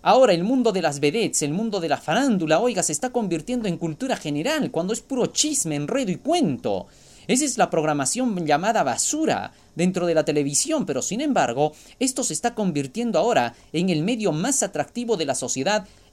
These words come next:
y resulta que cuando una persona no conoce acerca de esas cosas, no hay nada que hablar. Y entonces le dicen que es antisocial e inculto. ¿Cómo?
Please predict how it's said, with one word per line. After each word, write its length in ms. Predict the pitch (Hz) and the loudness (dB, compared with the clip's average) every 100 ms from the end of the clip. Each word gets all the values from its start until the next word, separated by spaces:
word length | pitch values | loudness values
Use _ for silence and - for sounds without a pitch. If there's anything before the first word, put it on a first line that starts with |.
| - - | -20 -6
y 100 | 220 | -2
resulta 680 | 220 226 - 427 415 - | 0 2 0 -2 -2 -2
que 140 | 185 175 | -2 -2
cuando 240 | 165 175 | 0 0
una 180 | 269 220 | 0 0
persona 460 | 180 151 226 220 185 | 0 -2 -2 0 0
no 160 | 220 | 0
conoce 340 | 190 202 214 170 | 0 0 0 0
acerca 380 | 226 202 175 | 0 0 0
de 80 | 180 | 0
esas 260 | 220 151 - | 0 0 -2
cosas, 360 | 269 202 131 | -2 -2 -2
no 100 | 139 | -2
hay 80 | 170 | -2
nada 280 | 156 175 135 | 0 0 0
que 80 | 131 | 2
hablar. 380 | 147 240 101 - - - - | 2 2 0 -4 -20 -20 -6
Y 80 | 147 | -2
entonces 340 | 139 202 196 | 0 0 0
le 100 | 190 | 0
dicen 300 | 175 202 170 | -2 -2 -2
que 80 | 196 | 0
es 100 | 220 | 0
antisocial 600 | 175 160 151 170 220 226 | 0 -2 -4 -2 0 0
e 40 | 165 | 0
inculto. 640 | 135 247 285 147 120 95 - - - - | 0 0 0 0 -2 -4 -8 -20 -20 -8
¿Cómo? 540 | - 135 156 269 523 | 0 2 4 4 2